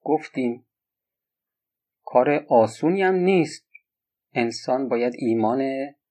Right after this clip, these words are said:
درستی داشته باشه، ایمان قوی داشته باشه، عشق به خدا داشته باشه تا در کنارش عشق دیگه‌ای نیاد،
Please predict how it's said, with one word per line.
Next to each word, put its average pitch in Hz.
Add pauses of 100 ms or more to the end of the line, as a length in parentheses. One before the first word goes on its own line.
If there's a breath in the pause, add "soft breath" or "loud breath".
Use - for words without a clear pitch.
(240)
درستی 120
داشته 123
باشه، 110
ایمان 101
قوی 104
داشته 120
باشه، 98
عشق 143
به 127
خدا 113
داشته 107
باشه 98 (720)
تا 120
در 110 (200)
کنارش 139 (2000)
عشق 123
دیگه‌ای 117
نیاد، 147